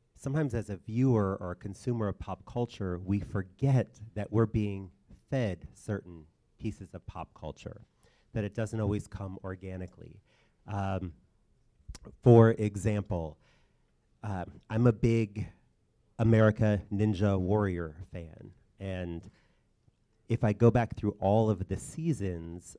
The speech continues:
of American Ninja Warrior, there aren't any gay warriors, right? Um, there was one, and it was really interesting in the media portrayal,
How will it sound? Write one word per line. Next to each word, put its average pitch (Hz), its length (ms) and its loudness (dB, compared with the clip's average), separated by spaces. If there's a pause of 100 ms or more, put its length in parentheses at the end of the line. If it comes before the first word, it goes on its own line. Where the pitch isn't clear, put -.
of 101 200 -2
American 95 600 -2
Ninja 98 260 -4
Warrior, 90 680 0 (380)
there 104 560 2
aren't 110 320 -2
any 98 440 -4 (600)
gay 98 440 -2 (680)
warriors, 92 640 -4 (920)
right? 107 240 -4 (600)
Um, 104 500 -2 (440)
there 123 120 8
was 117 180 6
one, 135 560 4 (100)
and 110 220 -2
it 101 80 0
was 104 140 2
really 113 180 4
interesting 110 640 -2
in 98 80 -4
the 95 80 -4
media 101 340 -2
portrayal, 101 800 -4